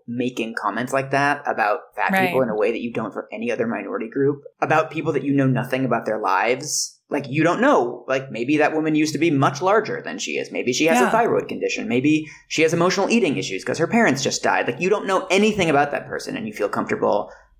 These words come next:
Speaker 2: Yeah.
Speaker 1: just making this shitty throwaway comment. One of the things I really notice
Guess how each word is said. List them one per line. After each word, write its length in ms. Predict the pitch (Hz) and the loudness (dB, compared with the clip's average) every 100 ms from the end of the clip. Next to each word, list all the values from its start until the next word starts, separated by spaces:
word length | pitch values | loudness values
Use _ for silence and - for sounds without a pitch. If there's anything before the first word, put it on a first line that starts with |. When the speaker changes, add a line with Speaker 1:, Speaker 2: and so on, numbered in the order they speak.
| - | -4
Speaker 2:
Yeah. 80 | 240 | 2
Speaker 1:
just 240 | 135 135 | 4 4
making 400 | 131 147 143 147 | 2 4 4 4
this 200 | 135 135 | 2 0
shitty 500 | - - 156 139 131 | 0 2 4 4 2
throwaway 400 | 131 123 113 110 | 2 2 4 2
comment. 400 | 107 123 110 90 - - | 0 0 2 0 -4 -6
One 260 | - 139 196 | 0 2 4
of 60 | |
the 20 | 233 | 2
things 140 | 240 | 2
I 60 | 202 | 2
really 500 | 127 120 120 170 196 | 0 0 2 2 2
notice 580 | 196 196 190 - - | 2 4 2 2 0